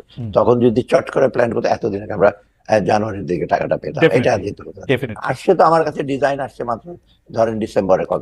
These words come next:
Speaker 2: তারিখে, এবং
Speaker 1: Definitely।
Speaker 2: প্রধান উপদেষ্টা সাথে সাথে এক দুই দিনে ওদেরকে ডেকেছে ডিজাইন, উনি even ডা-, ডেকে বলছে, "ডিজাইনের কাম করে ওদেরকে পাঠাও আমার সামনে,
Speaker 1: তো,
Speaker 2: আমি দিয়ে দিই।"
Speaker 1: তো এবার
Speaker 2: অতএব এটা আনফরচুনেট।
Speaker 1: এবার নতুন টাকার ডিজাইনে তাহলে ব্যক্তি থাকতেছে না, স্যার, তেমন?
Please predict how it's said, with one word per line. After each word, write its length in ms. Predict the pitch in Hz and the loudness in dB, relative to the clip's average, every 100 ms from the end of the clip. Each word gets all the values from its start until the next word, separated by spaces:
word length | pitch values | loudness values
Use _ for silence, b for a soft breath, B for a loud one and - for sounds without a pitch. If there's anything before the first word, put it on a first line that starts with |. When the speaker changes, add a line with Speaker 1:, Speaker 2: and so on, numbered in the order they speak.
| - | -8
Speaker 2:
তারিখে, 280 | - 67 - | -12 -8 0
এবং 120 | 82 | 2
Speaker 1:
Definitely। 260 | 90 - - | 2 0 4
Speaker 2:
প্রধান 260 | 107 110 120 | 4 6 2
উপদেষ্টা 400 | 117 104 - 120 b b | 0 -2 -2 -4 b b
সাথে 280 | - 143 135 | -4 0 2
সাথে 200 | 127 139 135 | 4 4 4
এক 260 | 143 135 113 | 2 0 2
দুই 120 | 127 | 2
দিনে 260 | 117 117 123 - _ _ | 2 -2 -4 -8 _ _
ওদেরকে 300 | - 123 110 | -2 0 2
ডেকেছে 360 | 117 117 107 123 | 0 0 0 -2
ডিজাইন, 340 | 107 110 113 117 | 0 2 2 2
উনি 140 | 147 | 2
even 200 | 160 160 147 | 2 2 0
ডা-, 200 | 135 110 | 0 0
ডেকে 220 | 131 151 | -4 -6
বলছে, 160 | 139 113 | -10 -6
"ডিজাইনের 340 | 117 123 117 | -4 -2 -2
কাম 220 | 117 110 | -4 -4
করে 160 | 110 110 | -8 -12
ওদেরকে 300 | 107 110 - | -14 -6 -4
পাঠাও 280 | - - 95 | -2 0 0
আমার 140 | - | -2
সামনে, 280 | - - _ _ - | -18 -20 _ _ -8
Speaker 1:
তো, 40 | 170 | -4
Speaker 2:
আমি 180 | - - | -2 0
দিয়ে 240 | 101 90 | 2 2
দিই।" 120 | 73 | -2
Speaker 1:
তো 160 | - 165 - | -4 -4 2
এবার 200 | 151 165 | 4 6
Speaker 2:
অতএব 120 | 156 | 6
এটা 100 | 143 | 4
আনফরচুনেট। 520 | 139 110 117 104 90 _ | 0 0 0 -2 -10 _
Speaker 1:
এবার 260 | 147 151 156 | 4 6 6
নতুন 220 | 170 190 | 4 2
টাকার 240 | 214 196 | 2 0
ডিজাইনে 340 | 160 151 170 180 | 0 2 2 2
তাহলে 200 | 180 165 | -2 -2
ব্যক্তি 460 | - 156 156 - | 2 0 0 -6
থাকতেছে 420 | 202 160 - 107 107 | -4 -6 -8 -14 -12
না, 100 | - | -10
স্যার, 160 | 92 - | -10 -10
তেমন? 180 | 98 | -10